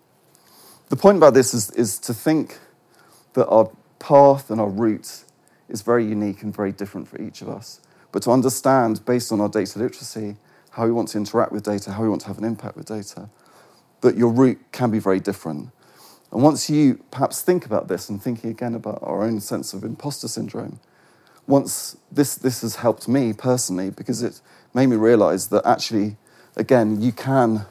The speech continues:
build towards an impact without having to be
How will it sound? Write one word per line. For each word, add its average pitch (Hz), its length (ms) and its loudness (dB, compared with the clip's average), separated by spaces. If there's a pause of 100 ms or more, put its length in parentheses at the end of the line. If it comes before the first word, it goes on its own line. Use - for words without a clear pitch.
(120)
build 127 260 6
towards 110 340 0
an 110 80 -6
impact 123 600 -6 (560)
without 110 380 0
having 110 380 -4
to - 140 -8
be 98 420 -4